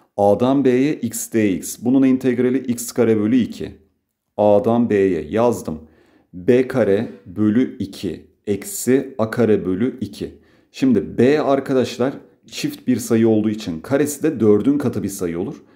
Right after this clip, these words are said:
Tamam, bu bölünür, bir sayı olur, tam sayı gelir. Ancak A tek olduğu için tek sayının karesi ikiye bölünemez. Bu tam sayı bile gelmiyor. Birinci öncül bu yüzden gitti. Gelelim şimdi ikinci öncüle.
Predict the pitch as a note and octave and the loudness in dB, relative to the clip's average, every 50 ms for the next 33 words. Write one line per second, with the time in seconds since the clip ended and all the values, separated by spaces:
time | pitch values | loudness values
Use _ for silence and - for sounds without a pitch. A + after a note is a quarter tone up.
0 | _ _ _ _ - C3+ A#2+ G#2+ G2+ G#2+ A2 D3 D3+ D#3 D#3 - - - _ _ | _ _ _ _ 0 2 4 4 2 2 0 0 0 0 -2 -6 -12 -20 _ _
1 | _ _ _ _ - B2+ D3 D#3+ F3+ G3 A#3 C#4 - - - - - _ _ _ | _ _ _ _ -8 2 4 6 6 6 6 4 2 -2 -8 -16 -20 _ _ _
2 | _ _ _ _ _ _ _ - C#3+ C#3 - - C3+ B2 C#3 D#3 C#3 G2+ F2+ F#2+ | _ _ _ _ _ _ _ -2 -2 -2 0 0 0 2 4 4 2 2 0 -4
3 | - - A2+ G#2 G2+ G2 - - F#2+ F#2+ B2 C3 A#2 G2+ D#2 C#2+ - - _ _ | -6 -4 -4 -2 -2 -2 -4 -6 -4 -4 -2 -2 -2 -4 -4 -6 -10 -16 _ _
4 | _ _ _ _ _ _ _ _ - F2+ F2+ G2 G2 A2+ B2 A#2+ A#2+ - - G2 | _ _ _ _ _ _ _ _ -6 -2 -2 -2 0 0 0 -2 -2 -2 0 0
5 | G2 G2+ G2 - A#2 A2+ - A#2+ A2 G#2+ G#2+ G#2+ C#3 C3+ B2+ B2+ - - A2+ A#2 | 2 2 0 0 -4 -4 -2 0 0 0 2 2 2 0 0 -2 -4 -4 -4 -4
6 | C3+ - - - _ _ _ _ _ _ - A#2 G2+ - - - A2+ G#2+ G2+ G#2+ | -4 -6 -12 -20 _ _ _ _ _ _ -6 -6 -6 -4 -4 -2 0 2 2 2
7 | G#2+ G#2 G#2+ A2 G2+ G#2 - - - - F#2+ - - - G#2+ G#2 G#2 F#2+ G2+ G#2 | 0 0 0 0 0 0 0 -2 -6 -8 -10 -10 -8 -4 0 0 0 0 0 0
8 | G#2 A2+ B2 C3+ C3+ C3+ C3+ - F2 A2 - - - A2 G#2 A2 A2+ A2+ - A#2 | 0 0 0 2 0 0 -2 -4 -8 -10 -10 -8 -4 0 2 2 2 0 0 0
9 | A2+ B2+ C3+ C3 A2+ A2 - G2+ G2 F#2+ F#2 F2+ F2+ G#2+ C#3 - - G2 G2+ G2+ | 2 2 4 4 2 2 2 2 0 0 0 -2 -4 -4 -6 -6 -6 -6 -4 -4
10 | G2+ G2 G#2 G#2 G2 G2 F#2+ F#2+ F#2+ F2+ E2 G2+ G2+ F2 D#2 C#2+ - B2 C3+ C3 | -4 -4 -4 -4 -4 -4 -4 -6 -8 -8 -6 -6 -6 -6 -6 -6 -4 -2 -2 -2
11 | G2 F#2 - - - D#2+ D#2 - - _ _ _ _ _ _ _ _ _ _ _ | -4 -6 -10 -14 -14 -16 -16 -16 -20 _ _ _ _ _ _ _ _ _ _ _
12 | _ _ _ - G2 G2 G#2 G2+ A2 A#2+ C#3+ D3 C#3+ - - C3 C3+ C#3+ C#3+ - | _ _ _ -10 -2 0 2 2 4 4 2 2 0 0 0 0 0 0 0 -2
13 | G#2+ - B2 A#2+ A#2 A2+ B2 B2 A2+ G#2+ G2+ - F2 D#2 D2+ D2+ - | -2 0 2 2 2 4 4 2 2 2 0 -2 -6 -8 -8 -10 -14